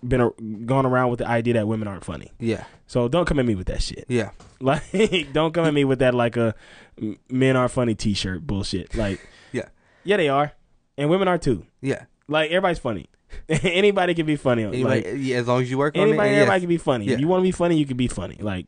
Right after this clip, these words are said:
Speaker 1: I know, I don't subscribe. That's what the word I was trying to do. I don't subscribe to the idea that women aren't funny. And so, like,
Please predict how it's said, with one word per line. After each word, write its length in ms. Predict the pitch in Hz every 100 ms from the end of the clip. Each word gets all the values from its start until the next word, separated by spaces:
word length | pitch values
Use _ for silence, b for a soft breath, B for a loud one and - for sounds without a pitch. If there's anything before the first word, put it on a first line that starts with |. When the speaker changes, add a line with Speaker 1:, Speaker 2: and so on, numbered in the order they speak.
| -
Speaker 1:
I 140 | 160
know, 240 | 180 165 165
I 120 | 160
don't 100 | 165
subscribe. 440 | 151 135 165 127
That's 120 | 135 147
what 60 |
the 60 | 127
word 160 | 123 113
I 40 |
was 80 | 107
trying 160 | 110
to 80 | 104
do. 40 | 117
I 40 |
don't 100 | 156
subscribe 460 | 135 127 143 135 123
to 80 | 123
the 100 | 117
idea 420 | 110 95 87 71 B B B B
that 160 | 120 107
women 220 | 110 101
aren't 140 | 92 85
funny. 300 | - - - - _ _ _ _ _ - - -
And 140 | 143
so, 160 | 139 139
like, 220 | 131 117